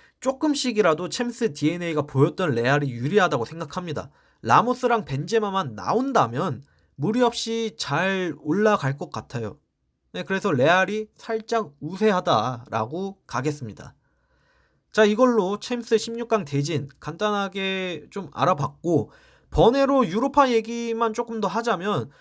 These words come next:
토트넘은 대진표 개꿀입니다. 예, 개꿀이고 맨유는 존망이-, 예, 맨유는 존망입니다. 하필이면 소시에다드를 만나가지고, 아, 참고로 소시에다드는 현재 라리가 일 위 팀이에요.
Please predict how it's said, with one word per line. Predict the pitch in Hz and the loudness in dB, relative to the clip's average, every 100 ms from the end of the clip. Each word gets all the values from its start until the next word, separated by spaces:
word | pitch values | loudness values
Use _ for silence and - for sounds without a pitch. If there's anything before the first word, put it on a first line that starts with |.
| _ _ | _ _
토트넘은 | - 302 339 330 320 285 175 - _ _ | -8 -2 4 6 6 2 -2 -6 _ _
대진표 | 180 214 247 240 160 107 - | -4 -2 0 2 2 0 -8
개꿀입니다. | - 180 247 233 202 147 104 147 147 | -10 -6 -2 -2 -2 -6 -8 -10 -10
예, | 117 | -6
개꿀이고 | 139 143 185 139 160 139 98 _ _ _ _ | -4 -4 -4 -2 -2 -4 -6 _ _ _ _
맨유는 | - 185 254 269 262 233 | 2 2 2 0 0 -2
존망이-, | - 143 202 156 107 _ _ - | -2 0 2 2 -2 _ _ -8
예, | 110 101 98 | -6 -6 -8
맨유는 | 135 185 143 | -8 -8 -8
존망입니다. | 151 180 143 107 98 - | -6 -4 -4 -6 -10 -14
하필이면 | - 285 - 453 466 302 | -8 -8 -2 0 0 -2
소시에다드를 | 143 - 247 277 254 240 202 156 110 - _ | -4 -4 -4 -2 0 0 0 0 -2 -8 _
만나가지고, | 113 117 135 110 104 117 135 110 - _ | -6 -2 0 -2 -4 -8 -8 -10 -14 _
아, | 120 113 | -4 -2
참고로 | 226 247 240 | 0 2 2
소시에다드는 | - 247 254 226 208 196 | 2 2 2 4 0 -2
현재 | 175 214 160 | -4 -2 0
라리가 | 110 143 147 | 0 0 -2
일 | 202 240 | -2 -4
위 | 254 | -4
팀이에요. | 233 165 107 78 - | -4 -4 -4 -8 -14